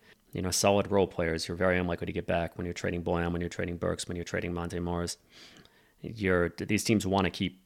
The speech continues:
their solid role players for the postseason, unless these solid role players are just at a very expendable position. Like, would New York, for example, say,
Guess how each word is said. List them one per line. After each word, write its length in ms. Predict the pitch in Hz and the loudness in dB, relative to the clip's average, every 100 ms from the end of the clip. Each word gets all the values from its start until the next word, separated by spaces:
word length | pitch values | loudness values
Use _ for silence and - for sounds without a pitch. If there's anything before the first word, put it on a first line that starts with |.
| _ | _
their 260 | - 80 78 | 0 0 0
solid 380 | - 101 82 87 | 2 2 2 2
role 140 | 92 82 | 2 2
players 420 | 80 80 78 - | 0 -2 -4 -8
for 80 | - | -10
the 60 | |
postseason, 500 | - 95 - - 98 - _ _ _ _ | 0 0 0 -6 -10 -14 _ _ _ _
unless 320 | 107 87 82 - | -6 -2 -2 -2
these 340 | 90 80 - - | -2 -2 -6 -2
solid 280 | 95 87 | 0 0
role 140 | 90 85 | 0 0
players 380 | 90 85 82 - | 0 0 0 -2
are 60 | |
just 260 | 82 82 - | -4 -4 -6
at 180 | 87 - | -6 -4
a 60 | |
very 260 | 92 85 82 | 0 0 0
expendable 480 | - - 87 85 85 | -4 -4 -4 -4 -6
position. 460 | 87 87 85 90 - _ _ - | -4 -4 -4 -6 -12 _ _ -8
Like, 240 | 90 82 | -6 -4
would 180 | 98 90 | -2 2
New 80 | 92 | 2
York, 380 | 90 90 90 - | 4 4 2 0
for 160 | 101 | -2
example, 520 | 90 92 87 82 87 85 | -2 0 -2 0 -2 0
say, 600 | - 92 87 85 85 | 0 2 2 0 -2